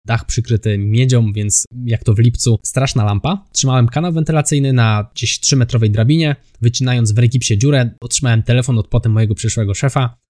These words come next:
jak się okazało, że jestem zaproszony na rozmowę o pracę. Byłem zaproszony na rozmowę o pracę w czwartek, a na rozmowę chyba miałem przyjść, a nawet nie na rozmowę, to już była decyzja, że mnie przyjmują, bo rozmowę miałem wcześniej. Do pracy miałem przyjść w poniedziałek, więc szybko załatwiłem badania,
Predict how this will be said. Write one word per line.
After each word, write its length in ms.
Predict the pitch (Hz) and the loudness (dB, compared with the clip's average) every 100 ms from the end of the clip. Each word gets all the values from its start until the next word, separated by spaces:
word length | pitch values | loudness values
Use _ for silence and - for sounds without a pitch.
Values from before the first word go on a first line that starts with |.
| _ | _
jak 140 | 107 - | -6 -2
się 100 | 110 | 0
okazało, 460 | 123 117 113 104 - _ 117 | 2 2 2 0 -6 _ -2
że 280 | 131 170 120 | 0 0 -2
jestem 280 | 120 131 | -2 0
zaproszony 360 | 110 104 107 107 | -2 -2 -2 -2
na 100 | 101 | -2
rozmowę 320 | 104 110 101 | -2 -2 -2
o 40 | 101 | 0
pracę. 320 | 104 98 - - - | 0 0 -8 -10 -2
Byłem 200 | 143 127 | 2 2
zaproszony 380 | 120 120 131 120 | 2 0 0 2
na 80 | 113 | 2
rozmowę 260 | 113 113 | 2 2
o 60 | 107 | 2
pracę 240 | 110 - | 0 -4
w 80 | - | -10
czwartek, 480 | - 320 - - - | -4 -2 0 -4 -4
a 60 | |
na 100 | 196 | -2
rozmowę 300 | 165 139 139 | 0 0 -2
chyba 180 | 127 123 | 0 0
miałem 400 | 120 110 110 110 - _ _ _ | 2 2 2 0 -4 _ _ _
przyjść, 760 | - - 117 110 - - - - | -10 -2 2 2 0 -8 -10 -8
a 60 | - | 0
nawet 260 | 120 139 139 | 2 2 2
nie 80 | |
na 80 | 165 | 2
rozmowę, 360 | 160 143 180 113 | 2 2 2 2
to 100 | 131 | 2
już 60 | |
była 140 | 127 127 | 2 4
decyzja, 340 | 123 135 127 | 2 2 0
że 100 | 120 | 2
mnie 100 | 127 | 2
przyjmują, 520 | 120 139 135 120 95 | 2 4 6 4 2
bo 240 | 90 92 107 | -6 -6 -4
rozmowę 260 | 110 107 | -2 0
miałem 180 | 107 104 | 0 -2
wcześniej. 400 | - 107 - - _ _ _ _ | -2 -4 -4 -12 _ _ _ _
Do 140 | 113 123 | 0 2
pracy 260 | 143 143 | 0 0
miałem 140 | 127 110 | 0 0
przyjść 200 | 117 - | -2 0
w 20 | |
poniedziałek, 460 | 104 101 170 135 | 0 2 0 2
więc 140 | 120 113 | 2 2
szybko 220 | - 139 | 0 0
załatwiłem 340 | 117 107 110 | 0 0 -2
badania, 420 | 101 208 202 127 | -2 -2 -2 -4